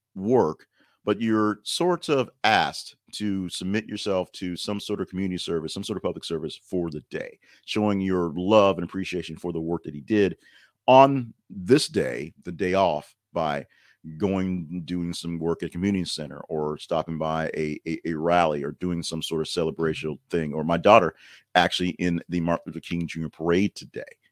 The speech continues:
So things like that to be a part of, uh, the celebration of the community. Um, it,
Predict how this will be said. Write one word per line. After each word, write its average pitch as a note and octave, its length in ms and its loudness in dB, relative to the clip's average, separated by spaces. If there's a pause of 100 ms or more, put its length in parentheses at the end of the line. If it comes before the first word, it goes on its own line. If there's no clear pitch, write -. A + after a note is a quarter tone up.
(100)
So D#2+ 340 0
things F2+ 340 0
like E2 200 0
that D#2+ 260 0
to D#2+ 160 -4
be D#2 160 -4
a D2+ 40 -6
part D2+ 320 -4
of, C#2 380 -4
uh, C#2+ 120 -4
the C2 100 -12
celebration D2 640 -6
of C#2+ 180 -4
the - 80 -16
community. C#2+ 480 -8 (460)
Um, D2+ 260 -6
it, F2 180 -4